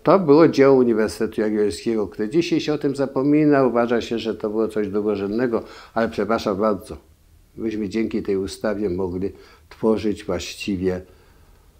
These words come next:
przygotowywać ten uniwersytet do okresu,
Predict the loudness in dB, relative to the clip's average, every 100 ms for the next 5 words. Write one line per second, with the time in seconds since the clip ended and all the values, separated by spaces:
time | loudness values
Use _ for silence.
0 | _ _ 4 8 10 10 12 12 12 12
1 | 6 2 2 2 2 2 2 -4 2 0
2 | 2 0 0 0 -2